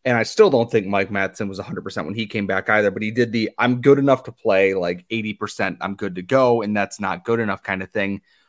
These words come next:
I, the, the indefinite nature of Jordan Harris being out this long is, is kind of worrying to me at that point, 'cause he's the, he's one of those stabilizing players that they can move around. He can play a lot of different roles and do a lot of different things.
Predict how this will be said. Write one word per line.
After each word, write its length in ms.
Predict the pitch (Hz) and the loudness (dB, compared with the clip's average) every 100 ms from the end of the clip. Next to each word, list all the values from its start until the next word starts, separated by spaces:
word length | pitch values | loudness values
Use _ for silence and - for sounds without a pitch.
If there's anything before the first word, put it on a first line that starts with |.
| _ _ _ _ _ _ - | _ _ _ _ _ _ 4
I, 440 | 123 135 135 - | 4 6 2 -2
the, 340 | 151 135 139 - | -4 2 2 0
the 240 | 139 143 - | -4 -4 -2
indefinite 680 | 175 202 135 127 - 143 104 | -2 0 4 4 2 -2 -2
nature 380 | 113 110 117 104 | -2 -4 -4 -6
of 100 | 98 | -4
Jordan 300 | 107 104 101 | -4 -4 -4
Harris 380 | 110 98 98 - | -4 -2 -4 -6
being 200 | 101 95 | -8 -6
out 360 | 90 95 - - | -4 -4 -6 -10
this 220 | 95 - | -8 -8
long 460 | 92 92 90 92 - | -6 -2 -2 -4 -8
is, 500 | 95 95 98 - - _ _ _ _ | -8 -8 -12 -14 -16 _ _ _ _
is 200 | - 123 | -6 -6
kind 320 | 123 123 135 156 | -4 -2 -2 -2
of 100 | 120 | -2
worrying 640 | 110 110 120 101 95 90 | -2 0 0 -4 -6 -10
to 120 | 101 | -10
me 200 | 90 78 | -10 -10
at 100 | 69 | -8
that 220 | 85 85 | -8 -6
point, 200 | 95 95 | -8 -8
'cause 180 | - 117 | -8 -6
he's 380 | 139 160 156 120 | -4 -4 -6 -6
the, 380 | 127 120 113 - _ _ _ _ _ | -2 -2 -2 -8 _ _ _ _ _
he's 220 | 156 156 | -4 0
one 100 | 170 | 2
of 60 | |
those 240 | 160 143 - | 2 2 -4
stabilizing 840 | - 110 107 101 92 95 95 90 | -2 0 0 0 0 -2 -4 -10
players 400 | - 87 71 90 | -8 -8 -8 -10
that 100 | 92 | -8
they 100 | 107 | -8
can 180 | 104 101 | -6 -4
move 260 | 117 127 | -2 -2
around. 420 | 120 110 98 101 98 | 0 2 2 0 -6
He 100 | 98 | -8
can 140 | 92 | -10
play 200 | - 101 | -6 -4
a 60 | 98 | -2
lot 240 | 98 101 | 0 0
of 100 | 110 | 0
different 300 | 113 107 95 | -4 -6 -4
roles 240 | 120 139 127 | -2 -2 -2
and 100 | 110 | -4
do 140 | 101 | -4
a 20 | |
lot 220 | 101 98 | -4 -4
of 80 | 95 | -6
different 340 | 98 95 95 90 | -8 -10 -10 -4
things. 460 | 151 135 123 123 | -2 0 -2 -4